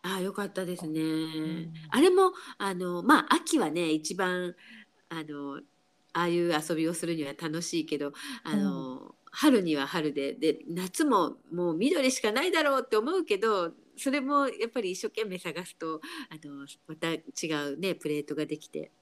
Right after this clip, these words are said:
Speaker 1: 楽しいですよね。
Speaker 2: ああ、本当ですね。
Speaker 1: うん。うんうん。
Speaker 2: 私の子供は食いしん坊なんで、その後も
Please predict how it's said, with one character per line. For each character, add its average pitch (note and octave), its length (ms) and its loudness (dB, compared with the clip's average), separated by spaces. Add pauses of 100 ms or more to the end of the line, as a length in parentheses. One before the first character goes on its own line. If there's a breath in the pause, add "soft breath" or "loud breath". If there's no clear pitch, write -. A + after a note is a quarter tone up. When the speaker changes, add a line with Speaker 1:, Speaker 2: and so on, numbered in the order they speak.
(220)
Speaker 1:
楽 D#3 120 -10
し - 0 -
い D#3+ 40 -8
で - 20 -8
す - 120 0
よ G#3+ 60 8
ね。 - 20 6
Speaker 2:
あ G3+ 920 0
あ、 - 40 -14
本 A3+ 180 -2
当 G#3+ 120 2
で A3 120 2
す - 140 -6
ね。 F3 40 -6
Speaker 1:
う - 20 -6
ん。 E3+ 60 -6
う E3+ 380 -8
ん F3 40 -6 (600)
う D3+ 40 -8
ん。 - 40 -10
Speaker 2:
私 A3+ 260 0
の A#3+ 260 4
子 A#3 120 4
供 A#3 220 6
は A#3 80 6
食 A#3 180 6
い A#3 60 8
し B3 180 6
ん A#3 80 6
坊 E3+ 160 4
な D3 160 0
ん C#3+ 80 -4
で、 D3+ 100 0
そ F#3 120 -2
の G3+ 160 2
後 G#3 180 -2
も D3+ 320 -4